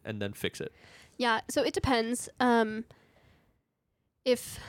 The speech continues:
Speaker 2: I, if I feel like it flows nicely and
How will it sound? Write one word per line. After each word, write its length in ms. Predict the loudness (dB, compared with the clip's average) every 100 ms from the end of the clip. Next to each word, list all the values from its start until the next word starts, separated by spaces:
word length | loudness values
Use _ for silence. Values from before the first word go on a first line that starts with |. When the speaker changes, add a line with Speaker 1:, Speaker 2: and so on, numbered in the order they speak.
| -10 -12 _ _ -2
Speaker 2:
I, 80 | 2
if 100 | 4
I 60 | 6
feel 140 | 6
like 100 | 6
it 100 | 2
flows 580 | -2 4 8 8 8 2 -12 _
nicely 640 | 0 2 2 2 4 2 -2 -16 _ _ 0
and 580 | 4 4 2 -2 -8